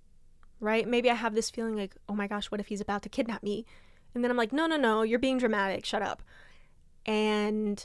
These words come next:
I keep just walking toward the guy, la, la, la, headphones in, and the man kidnaps me because I was too stupid to even be on alert for this, you know?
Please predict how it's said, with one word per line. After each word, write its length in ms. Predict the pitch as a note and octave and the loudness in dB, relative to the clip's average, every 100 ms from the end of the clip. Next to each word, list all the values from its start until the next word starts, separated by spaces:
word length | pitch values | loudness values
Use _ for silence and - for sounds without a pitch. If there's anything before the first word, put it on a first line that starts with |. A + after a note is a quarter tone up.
| - | -8
I 80 | G#3 | -6
keep 200 | G#3+ A3 | -4 -2
just 160 | A#3+ G#3 | -2 2
walking 280 | G#3+ A#3+ B3 | 0 0 0
toward 220 | B3 A3 | 0 2
the 60 | |
guy, 260 | G#3+ G3+ G#3 | 4 6 6
la, 200 | G#3 G#3+ | 8 6
la, 100 | A3+ | 6
la, 260 | G#3+ G#3+ A3+ | 4 4 4
headphones 460 | A#3+ G#3+ A3 A3 | 2 2 2 2
in, 340 | A3+ F#3 G3+ C#4 - - - - A#3 | 0 0 -2 -4 -10 -20 -20 -6 0
and 380 | A3+ A3 A3 | 2 4 4
the 60 | A3 | 4
man 240 | A3 G#3 G#3 | 2 2 0
kidnaps 460 | G3+ F#3 - - | -4 -4 -6 -6
me 220 | - G#3 - A3 | -8 -10 -8 -4
because 400 | A3 A3 G#3 G3 | -2 2 2 4
I 80 | A3 | 4
was 180 | G#3+ | 4
too 140 | - A#3 | 2 -2
stupid 580 | - A#4 C5 - G3+ - - - - - - | 6 6 6 4 -2 -6 -18 -20 -20 -14 -4
to 280 | C4+ B3 - | 0 0 0
even 600 | B3+ B3+ A#3 A3+ A3 A3 - - - - - - - - - - - - A3 - | 0 4 6 4 2 -2 -8 -20 -20 -20 -20 -20 -20 -20 -20 -20 -20 -10 -8 -2
be 360 | B3+ D4+ C4+ F#3+ | 2 4 4 2
on 160 | A3 G#3+ | 0 0
alert 520 | F#3+ F#3 A2 - - - - - - - - - | 0 -2 -4 -8 -16 -18 -20 -20 -20 -20 -20 -12
for 200 | G3 G#3 | -6 -4
this, 420 | C#3 D2 - - C#4+ | -4 -8 -10 -10 -2
you 160 | A#3 | 4
know? 280 | B3 C#4+ | 6 6